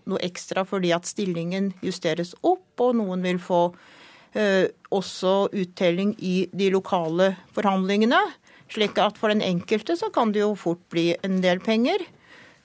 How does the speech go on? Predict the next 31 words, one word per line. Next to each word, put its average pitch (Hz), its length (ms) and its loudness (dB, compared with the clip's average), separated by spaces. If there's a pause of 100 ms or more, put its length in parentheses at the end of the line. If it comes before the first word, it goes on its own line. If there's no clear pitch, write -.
Hvis - 180 -4
vi - 80 -6
snakker 202 560 0
om, 185 400 0 (720)
altså, 202 280 -4 (120)
offentlig 208 880 -2
sektor 226 480 -2 (160)
har 156 320 -2 (180)
mange 220 320 2
ansatte, 208 460 -2
mange 202 240 0
lønn, 262 240 2 (540)
eller 226 240 4
ma-, 233 280 4
med 220 380 4
mange, 214 320 2
med 226 340 6
mange 247 380 4
kroner 240 320 6
i 269 120 2
lønn, 330 220 4
så 311 180 -2
da 226 160 4
snakker 349 360 -2
vi 196 140 4
jo 214 80 2 (160)
om 160 120 -2
en 190 140 0
god 185 240 0
del 175 160 2
milliarder. 160 640 0